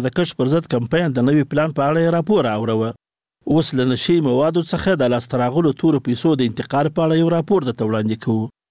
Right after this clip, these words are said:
د افغانستان د کورنۍ چارو وزارت چارواکي وایي چې له نشي موادو څخه د لاسته راغلو درو میلیونو امریکایي ډالرو د انتقال مخه نیولې ده. د افغانستان د کورنۍ چارو له نشي موادو سره د مبارزې معینیت وایي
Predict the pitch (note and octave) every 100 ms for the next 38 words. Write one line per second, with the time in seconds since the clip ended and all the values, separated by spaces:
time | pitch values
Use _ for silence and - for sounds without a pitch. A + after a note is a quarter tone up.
0 | _ _ _ _ - E3 D#3 F3+ F3 A3
1 | A3 F#3 D#3+ D3+ G3 F#3+ G3 F#3+ F3+ D#3
2 | D3+ F3 D3+ D#3 F#3 - F#3 G#3+ F3+ -
3 | - - _ _ _ B2 A#2+ A#2+ - E3
4 | D#3+ B2+ D3 E3+ D#3 F#3 D#3+ F3 B2 A#2+
5 | A#2 B2+ B2 C#3+ F3 B2+ B2 E3 F3 D3
6 | D#3 F3 C#3 C3 - D#3 C#3+ B2 D3+ F#3+
7 | D3+ A#2+ A2+ - C#3 C#3 D3+ - D#3 E3+
8 | F#3 A#2+ A2 A2 A2+ _ _ _ - C#3+
9 | C#3 D#3 D#3 - G3 F#3 D#3 C3+ C3+ F#3
10 | F#3 F#3+ F#3+ F#3 C#3 A#2+ B2 - F3+ C3
11 | C#3 F3 F3 - F#3+ D3+ C3 A#2 A#2 A#2+
12 | D3+ E3 B2+ B2 D#3 E3+ F3 G3+ F#3